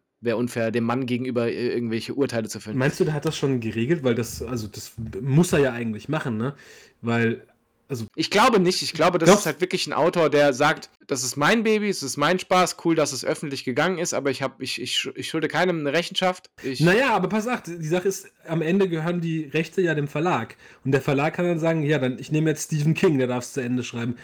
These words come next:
Speaker 2: Und da würde ich mir überlegen als Autor, „Gut, ich bin dann vielleicht tot und mir kann's egal sein, aber ich will, dass die Geschichte schon von jemandem zu Ende geschrieben wird, der meinen Ton trifft.“
Speaker 1: Ich, ich glaub eher, dass, dass er, dass er abgesch-, dass es, dass es niemand fertig schreiben kann. Das mal gehe ich eher davon aus.
Speaker 2: Hm,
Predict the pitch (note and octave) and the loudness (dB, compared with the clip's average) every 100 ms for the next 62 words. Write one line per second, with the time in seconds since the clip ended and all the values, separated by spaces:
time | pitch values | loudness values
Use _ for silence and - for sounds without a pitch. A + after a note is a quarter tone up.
0 | - B2+ A#2 A#2+ D3+ G#3+ A#3 A#3 A3 A3 | -2 0 2 2 4 4 2 0 2 2
1 | A3 A3 G3+ - F#3+ - G3+ G3+ - - | 2 0 -4 -2 -2 0 2 0 -4 -4
2 | G#3+ D#3+ - E3 D3+ C#3+ B2 - G3 A3 | -2 -2 -2 0 0 0 -4 0 2 2
3 | C#3 C#3 C3+ C3+ B2+ B2+ F3 D#3+ C#3 D#3+ | 0 0 0 -2 -4 -2 0 0 0 -2
4 | - - C3+ C#3 C3+ - F3 E3 - D3+ | -10 -8 -2 0 0 2 2 2 -2 -6
5 | C3 F3+ F#3 D3 E3+ E3+ D#3+ D#3+ D#3+ D3+ | -2 -2 -2 -4 -4 -2 0 2 2 0
6 | C#3+ D#3 F3 - E3+ E3+ - - B2+ C3+ | -2 0 0 0 0 0 -2 -4 0 2
7 | D3 D#3+ - G#3+ D#3+ - G#2+ C#3+ - - | 2 2 2 0 0 -6 -4 -4 -4 -6
8 | - - C3+ B2 A#2+ A#2+ A#2 - A#2 - | -6 -2 -2 0 0 2 0 -2 -4 -2
9 | A#2 G2 G#2 A#2 C#2+ - A#2 A#2 G#2+ A2+ | -2 -2 -4 -4 -6 -6 -8 -8 -8 -8
10 | - G2+ G#2 F#2+ F2+ B2+ D3 - G2 - | -8 -10 -10 -12 -8 -6 -6 -6 -10 -8
11 | G2 F#2+ F#2+ F#2+ G#2 G2 F#2+ F#2+ E2 F#2 | -8 -10 -10 -12 -12 -12 -10 -10 -10 -12
12 | F2 C2+ E2+ - _ _ _ - A#2 A2+ | -12 -16 -18 -20 _ _ _ -6 -2 0
13 | A2+ G#2+ | 0 -2